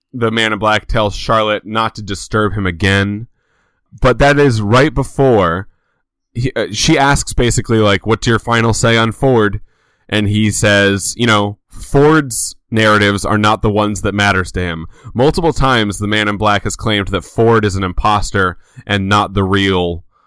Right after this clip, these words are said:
uh, not the real stuff that he's there for. He doesn't care. He's there for Arnold's narratives, and that's it. He truly believes Arnold was the guy with the talent, and Ford is just there to be evil because he's Anthony Hopkins, and if you have Anthony Hopkins as a character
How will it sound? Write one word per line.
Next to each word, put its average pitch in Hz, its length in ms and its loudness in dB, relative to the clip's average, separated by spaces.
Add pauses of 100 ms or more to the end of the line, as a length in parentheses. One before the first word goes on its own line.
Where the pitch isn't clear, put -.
(220)
uh, 90 320 -2
not 123 260 -2
the 127 80 0
real 123 220 4
stuff - 320 0
that 107 100 -2
he's 98 160 -4
there 104 200 0
for. 87 200 -6
He 107 80 -2
doesn't 127 220 2
care. 80 340 -4 (180)
He's 147 200 0
there 160 160 2
for - 280 -2
Arnold's 113 400 2
narratives, 85 560 -2
and 87 220 -6
that's 104 320 -2
it. 90 140 -2
He 104 80 -2
truly 160 340 2
believes 131 420 -2 (320)
Arnold 135 340 2
was 117 180 0
the 107 120 -4
guy 110 240 2
with 104 160 0
the 92 80 -6
talent, 95 460 -2
and 92 160 -8
Ford 107 300 0
is 95 120 0
just 87 280 -4
there 82 260 -6 (960)
to 135 80 -6
be 117 140 0 (120)
evil 98 320 0
because 95 280 -2
he's 98 260 0
Anthony 95 260 -2
Hopkins, 92 560 0
and 90 400 -2 (260)
if 90 100 -8
you 101 260 -2
have 101 220 0
Anthony 101 260 0
Hopkins 101 340 0
as 95 120 0
a 90 60 -4
character 92 480 -2